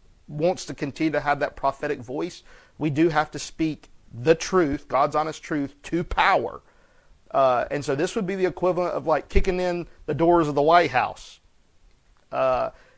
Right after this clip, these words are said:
and telling the whole administration, "This is God's word." Uh, so listen to what it <laughs> says in Jeremiah twenty-two, one through five. "This is what the Lord," that's Yahweh, says, "Go down to the palace of the king of Judah and announce this word there."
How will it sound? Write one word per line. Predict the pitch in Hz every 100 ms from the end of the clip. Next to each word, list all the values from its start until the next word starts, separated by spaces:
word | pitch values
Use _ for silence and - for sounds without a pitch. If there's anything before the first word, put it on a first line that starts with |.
| -
and | 139 135
telling | 156 160 143
the | 131
whole | 180 185
administration, | 185 175 - 180 165 - 131 120 120 -
"This | 131 165
is | 190
God's | 147 165 165 127
word." | 139 220 160 104 - _ _ _ _ _ _ -
Uh, | - 131
so | 127 170
listen | 196 214 254
to |
what | 226
it | 175
<laughs> | -
says | 196 175
in | 185
Jeremiah | 147 180 170 160 151 - - - _
twenty-two, | - 175 160 156
one | 151 151
through | 135
five. | 135 151 123
"This | 240
is | 330
what | 285 285
the | 175
Lord," | 139 143 139 104 -
that's | 123 -
Yahweh, | 139 131 113 117
says, | 113 - 131 101 - - - - -
"Go | 196
down | 170 190 220
to | 262
the | 254
palace | - 175 160 156 151
of | 135
the | 127
king | - 135 151
of | 135
Judah | 104 104 76 - _ _ _ _ - _ - - -
and | 190
announce | 185 190 156
this | 180 175
word | 127 170 170 117
there." | 82 -